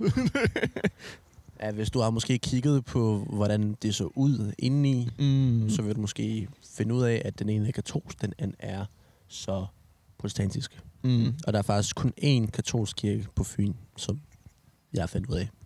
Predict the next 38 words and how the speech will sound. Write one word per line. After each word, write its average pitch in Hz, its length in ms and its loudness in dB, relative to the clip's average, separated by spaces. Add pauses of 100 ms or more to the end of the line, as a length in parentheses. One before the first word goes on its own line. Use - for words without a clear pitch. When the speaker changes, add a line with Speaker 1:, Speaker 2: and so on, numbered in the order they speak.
(160)
Speaker 1:
Shit. - 340 -4
Speaker 2:
for - 80 -8
lang - 140 -6
tid - 80 -10
siden. 92 200 -6 (280)
Speaker 1:
Jamen, 107 180 -2
jeg 117 100 4
er 117 40 6
ikke 110 140 0
så... 117 260 2 (520)
Jeg 123 80 2
er 123 40 6
ikke 135 180 0
den 117 320 2
vildeste 123 300 0
teolog 113 440 2 (280)
nogensinde, 117 380 2 (260)
Speaker 2:
Jamen, 113 100 2
Speaker 1:
så 120 80 2
Speaker 2:
det, 117 340 2
Speaker 1:
det - 20 -10
Speaker 2:
det, 110 300 2
eller 98 160 -2
du 104 200 -6
skal 98 180 -6
du 101 120 -2
tænke 101 240 -2
på, 101 80 2
at 98 100 0
jeg 95 160 0
gik 107 180 -4
også 95 260 -2
i, 101 80 0
Speaker 1:
Ja, 117 340 2
Speaker 2:
i, - 80 -2
Speaker 1:
lige 117 140 2
præcis. - 460 0
Speaker 2:
i, 101 120 0